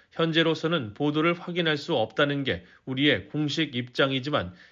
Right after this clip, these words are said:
이것은 당연히 바뀔 수 있다고 밝힌 바 있습니다. 비오에이는 십팔 일 뉴욕 주재 북한 대표부와 러시아 대표부에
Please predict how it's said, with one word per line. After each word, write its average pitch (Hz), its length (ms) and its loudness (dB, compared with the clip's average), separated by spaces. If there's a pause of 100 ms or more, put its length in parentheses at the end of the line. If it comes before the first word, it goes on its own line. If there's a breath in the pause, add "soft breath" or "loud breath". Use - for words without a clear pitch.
이것은 135 560 0
당연히 139 440 -2
바뀔 143 360 -2
수 151 160 -2
있다고 139 460 0
밝힌 131 300 -2
바 117 80 -2
있습니다. - 560 -12 (840 soft breath)
비오에이는 170 500 4
십팔 180 280 0
일 110 260 -2
뉴욕 160 300 2
주재 165 280 0
북한 170 320 0
대표부와 147 720 0
러시아 139 400 2
대표부에 139 600 -2